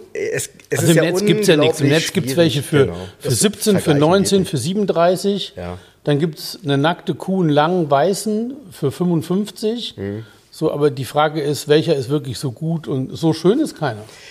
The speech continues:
Speaker 1: Das ist eben genau der Punkt. Also ich habe gestern gesagt, den, ich finde den sehr episch. Ähm, episch deshalb, weil dieses Farbe Agavengrün unglaublich zum G-Modell passt. Dann, ähm, sind da so kleine Details, wie eben diese schwarz gepulverten Felgen, wie eben auch vorne die,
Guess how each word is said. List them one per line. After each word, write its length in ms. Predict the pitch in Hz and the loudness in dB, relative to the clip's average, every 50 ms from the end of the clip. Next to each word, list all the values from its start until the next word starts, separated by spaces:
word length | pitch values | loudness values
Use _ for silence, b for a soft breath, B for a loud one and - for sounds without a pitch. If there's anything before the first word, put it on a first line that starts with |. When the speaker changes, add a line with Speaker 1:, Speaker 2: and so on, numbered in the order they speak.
| B B | B B
Speaker 1:
Das 160 | 110 123 147 | 0 0 0
ist 200 | 143 123 - - | 0 -6 -4 -4
eben 140 | 123 117 120 | -4 -4 -2
genau 220 | 117 104 104 107 | -4 -4 -4 -4
der 80 | 107 110 | -4 -6
Punkt. 260 | - - 95 92 87 | -6 -6 -6 -6 -4
Also 140 | 95 92 104 | -6 -6 -2
ich 80 | 101 120 | -2 -2
habe 80 | 101 | 0
gestern 260 | - 127 - - 117 | 0 -2 -2 -2 -6
gesagt, 300 | 113 107 117 120 110 - | -4 -2 -2 -4 -4 -4
den, 240 | 110 110 113 - - - | -6 -8 -8 -10 -14 -16
ich 140 | 113 - | -14 -6
finde 180 | - 135 127 123 | -4 -2 -2 -2
den 180 | 120 120 117 107 | -4 -4 -6 -2
sehr 200 | 110 107 - - | -2 -2 -2 -2
episch. 460 | 113 135 - - 90 101 135 - - B B B B B B B B | -8 -10 -8 -8 -10 -8 -8 -10 -14 B B B B B B B B
Ähm, 240 | - 104 95 98 95 | -6 -6 -6 -6 -6
episch 340 | 101 131 165 156 170 147 - | -4 -4 -4 -4 -4 -8 -4
deshalb, 440 | - 113 120 - 147 139 143 131 113 | -4 -4 -4 -2 -2 -4 -4 -4 -4
weil 280 | 113 110 113 110 107 104 | -4 -2 -2 -2 -2 -4
dieses 280 | 104 101 98 101 95 | -6 -8 -8 -10 -10
Farbe 340 | - - 120 127 147 139 120 | -10 -6 -2 -2 -2 -2 -2
Agavengrün 680 | 117 107 110 110 127 127 123 104 104 120 135 131 127 - | -4 -4 -6 -6 -6 -6 -8 -8 -8 -8 -8 -8 -6 -2
unglaublich 720 | - 214 226 214 160 139 131 135 147 143 - 120 113 - | -2 0 0 0 -2 0 0 0 0 -2 -4 -10 -10 -10
zum 180 | - 127 117 107 | -10 -10 -8 -6
G-Modell 380 | 117 120 117 117 110 104 104 | -6 -6 -6 -4 -4 -4 -6
passt. 340 | - - 131 180 180 - - _ _ _ B B B B B B B B B | -6 -8 -8 -8 -8 -8 -14 _ _ _ B B B B B B B B B
Dann, 420 | - 107 127 151 160 160 165 165 165 - | -2 0 0 2 2 0 0 -2 -4 -4
ähm, 260 | - 123 123 123 123 - | -4 -4 -2 -4 -6 -6
sind 200 | 113 107 127 143 | -6 -6 -2 -2
da 60 | 147 123 | -2 -2
so 100 | 135 131 | -2 -4
kleine 320 | - 147 143 165 170 151 | -2 0 0 0 0 -2
Details, 500 | 139 135 - - 131 135 143 - - 110 | -4 -4 -6 -4 -4 -2 -2 -4 -6 -10
wie 160 | 127 175 - 156 | -8 -6 -4 -4
eben 180 | 143 135 120 | -4 -4 -6
diese 180 | 117 113 110 117 | -8 -8 -8 -8
schwarz 320 | - - 120 127 135 - | -6 -4 -4 -4 -4 -6
gepulverten 460 | - 139 - - 143 139 143 - 151 | -8 -10 -6 -6 -4 -4 -4 -6 -8
Felgen, 420 | - - 170 131 139 147 139 117 101 | -6 -4 -2 -2 -2 -2 -4 -6 -4
wie 160 | 113 139 143 | -6 -6 -6
eben 140 | 143 131 110 | -6 -4 -4
auch 120 | 73 120 - | -4 -4 -4
vorne 380 | - - 127 143 147 151 147 | -4 -2 -2 -2 0 -2 -2
die, 300 | 127 120 117 113 117 113 | -4 -4 -6 -6 -6 -6